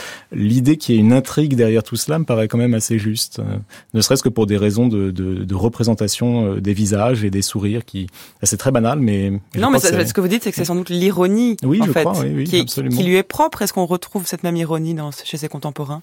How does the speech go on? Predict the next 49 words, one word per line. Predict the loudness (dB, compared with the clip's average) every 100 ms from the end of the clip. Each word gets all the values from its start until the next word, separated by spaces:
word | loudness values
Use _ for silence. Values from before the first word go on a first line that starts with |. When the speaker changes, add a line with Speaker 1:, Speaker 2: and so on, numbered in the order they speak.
| -8 -4
Speaker 1:
Botticelli | -2 0 0 2 2
a | 4
de |
l'ironie. | 4 4 4 4 2 2
Euh, | 2
il | 2
y |
a, | 2 0 -2 -4 -2
d'ailleurs, | 2 4 4
ça | 2 2
orne | 2 2 2 2
le, | 2 2
le | 2 2
livre | 2 2
de | 4
Yankelevitch | 4 4 2 4 2 0 -2
sur | -2 0
l'ironie, | 0 2 2 0 -4 -10 _
et, | 0 2 2
euh, | 0 -2 -2 -2
en | -4
première | 0 2 2 0
Speaker 2:
C'est | 0
Speaker 1:
page, | 0
Speaker 2:
vrai. | -2
Speaker 1:
enfin, | -2 -2
en, | 0 -4 -6 -12 -14 _ -14
euh, | -10 -6
sur | -2
la | 0
couverture, | 2 0 0 0
Speaker 2:
C'est | 2
la |
Speaker 1:
c'est | 2
Speaker 2:
Vénus. | 2 2
Speaker 1:
un, | 0 -4 -2
oui, | -2 -4
c'est | -8 -2
une | 0
Vénus | 2 2 0 -2
ironique | 0 0 0
qui |
est | -2
Speaker 2:
Sortant | 0
de | 0
l'eau. | 0
Speaker 1:
représentée. | 0 0 -2 -4 -8 -16 -18 -6
Euh, | 0 2 2 0
bon, | 0 0 0 -2